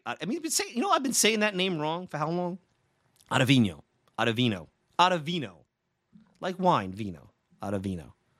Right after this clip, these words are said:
All right, I'm not gonna take up more of your time. I hope you enjoyed this edition of the Talking Mets podcast. Kinda came to you with a short.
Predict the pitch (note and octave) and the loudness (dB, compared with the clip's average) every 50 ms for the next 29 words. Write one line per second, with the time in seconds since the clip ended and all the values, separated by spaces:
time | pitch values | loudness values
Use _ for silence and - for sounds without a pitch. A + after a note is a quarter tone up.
0 | _ _ _ _ _ _ _ _ _ - - G3+ F#3+ F3+ E3+ D#3+ D#3+ - _ _ | _ _ _ _ _ _ _ _ _ 2 4 4 4 4 2 0 -2 -8 _ _
1 | - E3+ F#3 G#3 A3 G#3+ G#3+ A3 G3 F#3+ F3 - F3+ D#3+ E3+ E3+ E3 D3+ D#3 D3+ | -2 -2 0 2 2 2 2 0 -4 -8 -4 -4 -4 -2 -4 -6 -4 -4 -2 -2
2 | D3+ D3 C#3+ - - C#3 C3+ C3+ C3 B2 C3+ D#3 D3+ D3+ C#3 C3+ C3+ A#2+ C#3 C3+ | -2 -2 -2 0 4 4 4 4 4 2 0 0 0 0 -2 -2 -2 0 0 0
3 | B2+ B2 A#2 - - A2 A2+ A#2 A#2 - A#2 A2 G#2 - B2 A#2+ - A#2 A2+ G#2+ | 0 0 -4 -6 -8 -6 -4 -4 -4 -2 -4 -6 0 0 0 0 0 -2 -6 -4
4 | - - A#2 A2+ A2+ A#2 A2+ - - - E3+ E3 D#3 - D3+ C#3 B2+ - C3 A#2 | 0 2 2 2 2 0 -4 -4 0 0 0 0 0 -4 -4 -6 -4 -4 -6 -6
5 | A2 A2+ - - - A2 A2 G#2+ G#2+ | -6 -6 -8 -6 -4 -4 -4 -4 -6